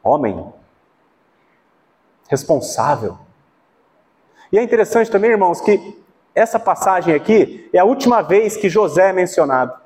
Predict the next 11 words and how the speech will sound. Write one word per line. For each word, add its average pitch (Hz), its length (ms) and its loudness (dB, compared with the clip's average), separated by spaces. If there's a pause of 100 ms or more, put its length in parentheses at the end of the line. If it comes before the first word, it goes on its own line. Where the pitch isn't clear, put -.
(1300)
Daqui 156 220 -2
pra 190 140 0
frente 202 320 0
ele 196 120 0
não 196 80 2
aparece 175 460 0
mais, 123 380 0
porque 226 340 0
provavelmente 214 880 0
ele 190 120 0
morreu. 170 500 0